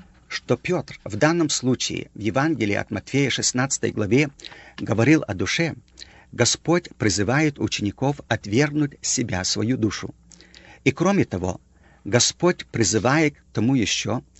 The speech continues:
что сказанное Петром пришло от сатаны.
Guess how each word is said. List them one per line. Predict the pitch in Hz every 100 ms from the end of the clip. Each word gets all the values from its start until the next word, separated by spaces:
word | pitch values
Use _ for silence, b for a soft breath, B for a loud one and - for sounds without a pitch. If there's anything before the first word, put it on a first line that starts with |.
| b b b b b b b _
что | - -
сказанное | 123 - 196 202 190 180 160
Петром | 117 - 139 170 175 - _ _
пришло | 107 113 - 151 170 -
от | 131
сатаны. | - 123 - 101 85